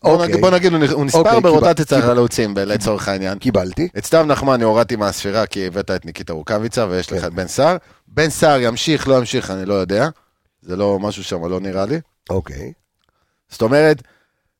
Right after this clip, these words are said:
Speaker 1: ניקיטה גם היה לו עניין, גם בבאר שבע, חוץ מעבר לפציעות והכל, שהוא שחקן שהוא אומר, "אני מעדיף לפתוח בהרכב ותוציא אותי, מאשר לעלות מהספסל." יש שחקנים שלא יודעים לעלות טוב מהספסל, שלא בא להם טוב.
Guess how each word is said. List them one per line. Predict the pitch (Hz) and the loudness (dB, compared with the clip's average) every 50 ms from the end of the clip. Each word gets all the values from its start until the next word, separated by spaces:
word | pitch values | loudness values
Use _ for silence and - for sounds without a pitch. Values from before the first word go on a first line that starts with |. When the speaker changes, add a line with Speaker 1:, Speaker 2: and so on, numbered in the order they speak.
| _ _ - | _ _ -6
Speaker 1:
ניקיטה | 120 123 - 175 190 170 170 | -6 -2 -2 -2 2 2 2
גם | 151 147 143 147 | 4 4 4 4
היה | 147 160 165 | 4 4 6
לו | 147 127 | 6 4
עניין, | 123 117 120 131 143 139 123 107 95 | 4 2 2 0 0 0 0 -2 -2
גם | 104 131 135 | 0 0 2
בבאר | 135 131 113 117 110 | 2 2 2 2 0
שבע, | 101 - 143 139 151 147 | 0 0 0 0 0 0
חוץ | - - 123 117 101 | 0 0 -4 -4 -2
מעבר | 113 117 120 117 107 | -4 -4 -2 -2 -2
לפציעות | 107 101 - - 117 120 107 | -4 -4 -4 -2 -2 -2 0
והכל, | 107 104 95 90 113 131 160 190 196 - | 0 -2 -2 0 0 0 0 0 0 -4
שהוא | - - - 101 104 113 127 135 123 | -10 -6 -4 -2 0 2 2 2 0
שחקן | - - 98 87 - - 120 139 151 | 0 -2 -6 -8 -6 -2 -2 -2 -2
שהוא | 135 - 95 85 | -2 -6 -8 -8
אומר, | 87 107 120 120 107 90 | -6 -6 -6 -6 -6 -6
"אני | 95 101 120 139 131 - _ _ _ _ _ _ _ | -8 -6 -6 -8 -8 -8 _ _ _ _ _ _ _
מעדיף | - 90 90 82 120 147 156 - - _ _ _ | -12 -12 -6 -4 -4 -4 -4 -8 -18 _ _ _
לפתוח | - - - - 120 127 110 | -20 -20 -6 -4 -4 -4 -2
בהרכב | 110 113 - 139 - 170 165 139 | -4 -6 -6 -4 -4 -4 -4 -4
ותוציא | 139 - 123 110 - 160 | -6 -10 -10 -6 -2 -2
אותי, | 175 185 - 233 214 190 | -2 -2 -2 -4 -6 -4
מאשר | 180 127 117 120 - 135 139 | -4 -6 -6 -4 -4 -4 -2
לעלות | 135 123 120 113 | 0 -2 -2 -2
מהספסל." | 120 110 - - - - - 95 90 _ _ _ _ _ _ _ | -4 -6 -8 -10 -12 -10 -8 -10 -10 _ _ _ _ _ _ _
יש | - 175 - | -10 -6 -6
שחקנים | 190 170 - 190 196 180 | -6 -2 0 -2 -2 0
שלא | - 185 196 214 | 0 2 2 2
יודעים | 214 190 190 170 | 4 2 2 0
לעלות | 156 147 143 131 113 | 2 2 2 2 0
טוב | 127 113 | -2 -4
מהספסל, | 113 113 110 - 113 - - 165 185 190 185 _ _ _ _ _ _ | -4 -6 -4 -6 -8 -4 0 0 0 0 -4 _ _ _ _ _ _
שלא | _ - - 151 208 | _ -8 0 0 2
בא | 220 233 240 | 4 4 2
להם | 214 180 165 143 | 2 2 0 0
טוב. | 117 120 107 95 | -2 -2 -2 -2